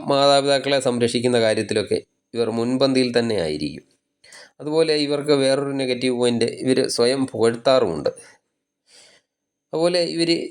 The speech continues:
ഏതെങ്കിലുമൊക്കെ ഒരു കാര്യത്തിൽ, ഏഹ്,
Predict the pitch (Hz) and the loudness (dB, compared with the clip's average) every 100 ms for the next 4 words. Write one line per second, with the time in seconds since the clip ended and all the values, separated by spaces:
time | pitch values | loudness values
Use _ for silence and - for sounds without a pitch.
0 | - 156 165 165 160 147 156 151 143 123 | 0 2 4 2 2 2 0 0 2 2
1 | 127 127 90 - - - - - _ _ | 2 0 -6 -8 -18 -20 -20 -20 _ _
2 | _ _ _ _ _ _ _ _ _ - | _ _ _ _ _ _ _ _ _ -10
3 | - | -10